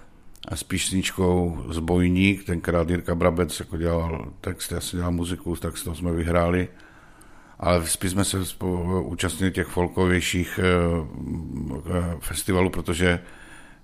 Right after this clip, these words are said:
začalo být takové prostě už, eh, folk rockovější to publikum, že už to nebylo tak jako prostě striktně dané, že to musí být tady nějaká prostě kytárka jenom a tak, takže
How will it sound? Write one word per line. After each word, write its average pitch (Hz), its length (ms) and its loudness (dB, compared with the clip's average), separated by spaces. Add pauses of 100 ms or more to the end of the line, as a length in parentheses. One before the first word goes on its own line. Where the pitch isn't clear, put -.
(1500)
začalo 87 420 2
být 82 240 -2
takové 85 580 2
prostě - 340 -4
už, 78 260 -2
eh, 85 280 2
folk 82 300 0
rockovější 85 560 2
to 85 120 -4
publikum, 87 480 0
že 80 80 0
už 82 180 -2
to 82 100 0
nebylo 82 280 2
tak 85 160 2
jako 78 200 0
prostě - 320 0
striktně - 640 -2
dané, 85 300 0
že 73 100 -6
to - 120 -6
musí - 240 -4
být 85 140 -4
tady 90 180 -2
nějaká 90 360 -2
prostě - 480 -4 (460)
kytárka 87 540 0
jenom 87 220 4
a 82 60 2
tak, 82 260 -4
takže 85 340 -2